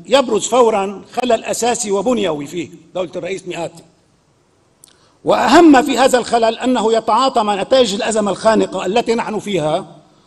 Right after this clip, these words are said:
ويعدد المآسي التي وصلنا إليها، ولا يتطرق مطلقاً إلى أسبابها ومسببيها، وكأنما هذه الأزمة ومآسيها قد نتجت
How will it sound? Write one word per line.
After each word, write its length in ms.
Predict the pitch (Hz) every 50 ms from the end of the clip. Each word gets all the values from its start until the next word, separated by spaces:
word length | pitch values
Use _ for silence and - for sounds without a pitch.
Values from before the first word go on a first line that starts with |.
| _ _ _ _ _ _ _ -
ويعدد 540 | 175 208 220 208 - - - 269 262 196
المآسي 680 | 233 226 214 240 - - 277 311 285 - - 196 180 180
التي 260 | 185 220 240 226 226
وصلنا 400 | 208 202 190 - 254 247 226 208
إليها، 380 | 190 190 190 214 214 180 175 190
ولا 300 | 208 220 247 269 277 254
يتطرق 580 | 254 247 254 254 233 - 294 277 269 269 285
مطلقاً 680 | 254 320 330 - 247 262 247 - 233 247 240 262 277 262 - - - - - _ _ _ _ _ _ -
إلى 260 | 208 220 220 214 214
أسبابها 560 | 190 - - 175 220 220 214 185 196 170 180
ومسببيها، 840 | 190 190 185 185 180 - - 170 147 139 165 143 143 - 104 113 123 - _ _ _ - - _ _ _ _ _ _ _ _ _ _ - _ _ _ _ _ _ _ _ _ _ _ _ _ _ _ _ _ _ _ _ _ _ _ _ _ _
وكأنما 760 | 196 220 - 254 - 330 381 349 302 277 233 233 226 240 294
هذه 220 | 311 262 277 262 247
الأزمة 720 | 247 269 277 254 262 254 254 262 262 269 - - - - - - - - - - _ _ _ _ _ _ _ _ _ _ _ _ _ _ _
ومآسيها 1120 | - 220 226 233 254 240 240 247 254 - 330 339 240 202 214 214 220 233 214 - - - - - - - - - - - _ _ _ _ _ _ _ -
قد 240 | 208 220 190 202 285
نتجت 420 | 320 - 311 - 254 269 269 -